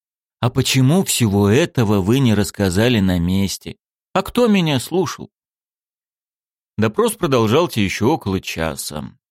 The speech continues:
После этого Слава подписал Лёве пропуск и велел убираться на все четыре стороны в очень вежливой формулировке. Он склонен был поверить Лёвиной истории. Парень не тянул на пособника этого пресловутого Ливона,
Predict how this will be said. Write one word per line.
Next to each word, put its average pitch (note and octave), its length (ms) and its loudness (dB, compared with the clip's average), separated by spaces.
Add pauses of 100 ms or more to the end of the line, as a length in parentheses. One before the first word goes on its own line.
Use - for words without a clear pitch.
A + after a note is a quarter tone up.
(200)
После D3+ 300 -2
этого G2+ 220 -4
Слава F2+ 360 -4
подписал E2+ 600 -8
Лёве E2 340 -4
пропуск - 640 -4
и F#2+ 60 -4
велел F2 320 0
убираться E2+ 520 -4
на E2 120 -4
все - 180 -16
четыре - 360 -14
стороны F#3 500 -2 (420)
в F#2 180 -2
очень D#3+ 360 0
вежливой F2+ 540 -2
формулировке. D2 920 -10 (580)
Он E3+ 160 -4
склонен D#3+ 600 -2
был D#3+ 180 0
поверить G2+ 840 0
Лёвиной F2 440 -2
истории. D2+ 580 -8 (640)
Парень G3 280 2
не F#3+ 100 0
тянул F3+ 300 0
на C3 80 0
пособника F#2+ 580 -4
этого D#2+ 260 -8
пресловутого E2+ 640 -10
Ливона, G#3 520 -2